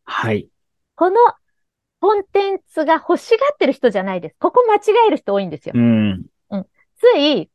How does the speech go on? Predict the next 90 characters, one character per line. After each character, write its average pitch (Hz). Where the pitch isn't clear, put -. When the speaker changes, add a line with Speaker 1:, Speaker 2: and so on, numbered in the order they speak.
Speaker 2:
自 262
分 403
の 403
コ 370
ン 349
テ 359
ン 339
ツ 302
を 285
欲 302
し -
が 466
っ -
て -
る 214
人 -
の 190
リ 185
ス -
ト 185
集 220
め 190
ち -
ゃ 135
う 135
ん -
で 139
す -
よ。 -
皆 196
さ 107
ん。 107
Speaker 1:
あ 95
ー、 -
は 98
い。 85
Speaker 2:
そ 415
り 466
ゃ 427
そ 339
う -
で 180
す -
よ 147
ね。 208
Speaker 1:
そ 113
う -
で 90
す -
ね。 107
Speaker 2:
う 240
ん。 -
お 226
客 453
さ 453
ん 440
に 415
な 415
る 403
人 -
の 381
リ 240
ス -
ト 247
は 254
集 247
め 226
な 185
く -
て 170
い 165
い 170
ん -
で -
す。 -
Speaker 1:
う 214
ん。 -
Speaker 2:
そ 403
の 453
お -
客 -
さ -
ん -
に 453
な 453
る 453
人 -
を 247
い 233
っ -